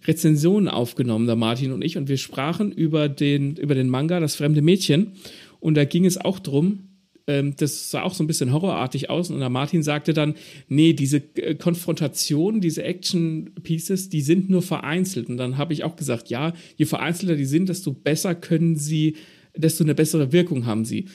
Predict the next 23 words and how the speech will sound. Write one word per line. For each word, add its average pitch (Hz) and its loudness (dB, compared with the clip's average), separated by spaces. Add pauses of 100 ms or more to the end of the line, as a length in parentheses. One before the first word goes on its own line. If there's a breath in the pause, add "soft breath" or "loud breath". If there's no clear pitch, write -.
(120)
Das - -6
heißt, 160 -2
wenn 160 0
man 156 0
jetzt 156 -8
einen 135 -6
Krimi 202 4
hätte, 127 2 (840 soft breath)
äh, 147 0
wo 151 0
das 165 2
Monster 190 0
die 151 2
ganze 165 0
Zeit, 139 0
Monster 131 -2
in 123 -4
Anführungszeichen, 131 -4
die 143 0
ganze 156 0
Zeit 135 -4
auf 135 -4
dem 123 -4